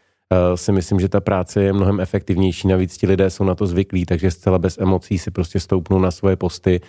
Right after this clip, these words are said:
přesně ví, co mají dělat a vlastně za pár hodin je jako, eh, takováhle mela velmi dobře zvládnutá. Vždycky si říkám, co by se stalo, kdyby k hromadnému neštěstí jako došlo v České republice. Sice děláme bezvadný cvičení, máme trauma plány a tak dále,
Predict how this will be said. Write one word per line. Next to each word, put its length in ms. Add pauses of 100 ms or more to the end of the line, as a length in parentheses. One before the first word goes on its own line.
(220)
přesně 300
ví, 120
co 140
mají 200
dělat 360 (320)
a 60
vlastně 320
za 100
pár 220
hodin 320
je 240
jako, 360 (100)
eh, 40 (220)
takováhle 460
mela 420 (120)
velmi 280
dobře 200
zvládnutá. 520
Vždycky 240
si 120
říkám, 280
co 120
by 100
se 140
stalo, 400 (320)
kdyby 160
k 60
hromadnému 460
neštěstí 460
jako 160
došlo 220
v 40
České 300
republice. 460
Sice 280
děláme 300
bezvadný 440
cvičení, 440
máme 240
trauma 280
plány 320
a 40
tak 160
dále, 280